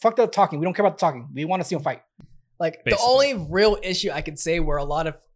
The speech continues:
Speaker 2: audience members, like, are picking up is, is just the pacing. The pacing of this movie is all over the place.
Speaker 3: Yeah.
Speaker 1: Yeah.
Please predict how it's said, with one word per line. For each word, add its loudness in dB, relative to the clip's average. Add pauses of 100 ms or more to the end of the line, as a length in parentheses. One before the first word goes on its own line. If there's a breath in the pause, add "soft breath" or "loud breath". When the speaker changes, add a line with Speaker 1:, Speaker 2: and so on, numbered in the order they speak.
(120)
Speaker 2:
audience -4
members, -4
like, -6 (480)
are -2
picking 2
up -2
is, 0
is -6
just -8
the -8
pacing. -16
The -18
pacing 2
of -4
this -2
movie -2
is -6
all -8
over -20
the -20
place. -18
Speaker 3:
Yeah. -2
Speaker 1:
Yeah. -4